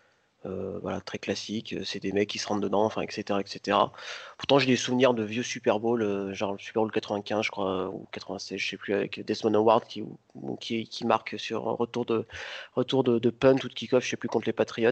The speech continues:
euh, sous le maillot des Green Bay Packers. Voilà, je mets... c'est vraiment très flou. Après, euh, après, je m'en suis complètement désintéressé, pour être tout à fait honnête, même dans mes années étudiantes.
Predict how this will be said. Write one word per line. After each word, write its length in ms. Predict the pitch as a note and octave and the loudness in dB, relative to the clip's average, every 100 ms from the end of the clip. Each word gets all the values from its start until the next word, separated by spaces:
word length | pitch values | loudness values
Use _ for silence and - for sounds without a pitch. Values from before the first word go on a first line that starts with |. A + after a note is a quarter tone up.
| - | 2
euh, 220 | G#2+ G#2+ - | -2 -2 -4
sous 240 | - A2 | -8 -8
le 80 | G#2 | -2
maillot 220 | A2+ A2+ | 2 2
des 80 | A#2 | 0
Green 200 | - A2+ | 0 2
Bay 120 | A2+ | 2
Packers. 320 | G#2 G#2 B2 | 2 2 2
Voilà, 220 | A#2+ G2 | 2 0
je 100 | G2 - | 0 0
mets... 300 | G#2 G#2+ - - - - - | 2 2 -2 -8 -10 -12 -6
c'est 140 | - | 2
vraiment 120 | G#2+ | 4
très 200 | C#3+ - | 4 4
flou. 420 | C3+ - D3 F#3+ - - | 0 2 0 0 -4 -2
Après, 460 | - - - D3+ D3+ | 0 0 4 4 6
euh, 560 | B2 A2+ A2 G#2+ G#2+ G#2 | 6 6 4 4 2 0
après, 320 | A#2+ - D3 | -2 0 0
je 60 | |
m'en 80 | B2+ | 0
suis 160 | - - | -2 -4
complètement 380 | C3+ - D#3 D3 | -2 0 2 2
désintéressé, 640 | C3 C3+ A#2+ G#2+ - C3+ | 2 2 2 0 0 -4
pour 140 | - | -4
être 80 | A2+ | -10
tout 160 | - - | -8 -4
à 60 | |
fait 160 | A2+ - | -4 -2
honnête, 340 | G#2+ A#2+ - - | -2 -2 -4 -6
même 380 | A2 G#2 A2 B2 | -4 2 4 6
dans 160 | B2 | 8
mes 140 | A#2+ A2 | 6 6
années 180 | A2 A2 | 4 2
étudiantes. 540 | - G#2+ A#2 D#3+ - | 0 2 2 2 -10